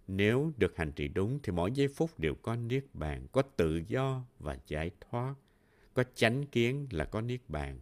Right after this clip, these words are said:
có tự do, có chánh tư duy, chánh ngữ, chánh nghiệp, vân vân, cũng thế. Mỗi một công phu hành trì đều đem tới một sự lắng dịu khổ đau, một khoảng trời tự do.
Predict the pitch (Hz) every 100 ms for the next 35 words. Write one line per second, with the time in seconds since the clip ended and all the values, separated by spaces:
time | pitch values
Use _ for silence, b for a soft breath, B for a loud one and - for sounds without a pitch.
0 | - 117 - 76 71 - 123 120 117 b
1 | b b 127 143 - 139 165 151 139 139
2 | 139 139 135 b b - 113 143 107 80
3 | 78 113 - - 120 139 92 71 69 _
4 | - 123 123 127 120 117 _ _ - 76
5 | 76 98 - 110 117 139 - b b b
6 | b b b - 80 104 143 82 - -
7 | 120 120 - 127 120 - 80 71 65 82
8 | 71 65 B B B - 95 95 90 107
9 | 135 131 156 120 - 85 95 113 151 -
10 | 76 80 - 92 127 127 127 123 b b
11 | b 82 - 92 - 76 - - 78 69
12 | 76 - 120 120